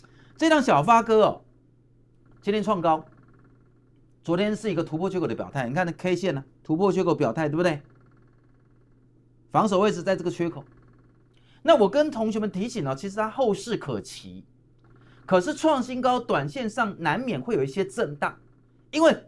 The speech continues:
高点有获利盘的压力，有解-，这个，这个有创高之后呢，有主力可能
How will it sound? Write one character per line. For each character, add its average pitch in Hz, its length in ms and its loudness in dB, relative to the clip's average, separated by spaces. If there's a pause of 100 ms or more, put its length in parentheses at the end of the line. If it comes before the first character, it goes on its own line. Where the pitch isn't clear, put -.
(120)
高 294 300 6
点 151 340 0
有 139 200 2 (260)
获 254 180 0
利 220 120 2
盘 127 180 -6
的 120 100 -8
压 143 220 -2
力， 156 180 -4 (440)
有 170 160 4
解-， 165 420 -4 (520)
这 226 120 -4
个， 196 180 4
这 240 160 -8
个 214 220 0 (600)
有 175 300 2
创 294 340 4
高 226 180 4
之 226 140 -6
后 226 160 2
呢， 170 220 -2
有 180 120 0
主 170 360 -4
力 240 140 -4
可 156 200 -6
能 127 240 -6